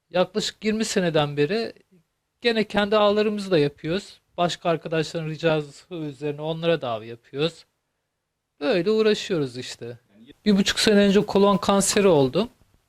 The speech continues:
Speaker 1: Ameliyat yaptılar.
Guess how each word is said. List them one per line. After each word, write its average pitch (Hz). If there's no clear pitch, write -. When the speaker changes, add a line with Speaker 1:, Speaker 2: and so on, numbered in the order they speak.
Speaker 1:
Ameliyat 208
yaptılar. 160